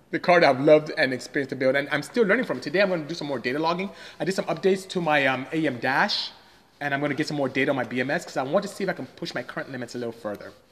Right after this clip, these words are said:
So it should be exciting, you know? "I would love to see a B Z F twenty C swap in N S X." Oh, Honda would kill me.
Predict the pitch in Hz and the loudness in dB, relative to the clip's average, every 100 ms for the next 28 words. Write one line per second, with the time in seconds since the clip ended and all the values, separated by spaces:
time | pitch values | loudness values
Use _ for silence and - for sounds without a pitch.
0 | _ _ _ - 117 127 113 - 92 95 | _ _ _ -14 -12 -8 -10 -8 -12 -12
1 | 101 143 226 254 - _ _ _ _ _ | -12 -8 -8 -10 -20 _ _ _ _ _
2 | - - - - - 285 359 320 277 - | -20 -20 -20 -12 4 6 8 6 4 2
3 | 285 190 269 262 247 - 269 254 285 - | 2 4 2 2 0 0 -2 0 0 0
4 | 233 233 214 214 220 262 - - 233 - | -2 0 0 -2 2 2 0 -2 0 0
5 | - 196 165 147 - 170 175 131 | -2 -2 -2 -2 -4 -2 -2 -4